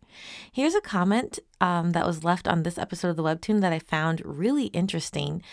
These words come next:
It's from Monochrome Mosaic, and they said, "Thanatos is gonna have to come to terms with the fact that he's in love with a flower nymph. And yet, he turned Persephone in for reacting to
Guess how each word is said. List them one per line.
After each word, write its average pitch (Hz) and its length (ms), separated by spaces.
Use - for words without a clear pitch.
It's - 140
from 190 300
Monochrome 214 840
Mosaic, 170 720
and 175 180
they 190 140
said, 156 500
"Thanatos 247 480
is 233 100
gonna 202 200
have 180 240
to 175 80
come 156 220
to 156 60
terms 160 440
with 175 120
the 185 80
fact 147 500
that - 140
he's 269 300
in 214 220
love 170 400
with 165 280
a 165 60
flower 151 500
nymph. 139 420
And 175 160
yet, 208 300
he - 140
turned 175 300
Persephone 175 600
in 151 300
for 165 220
reacting 180 500
to 151 340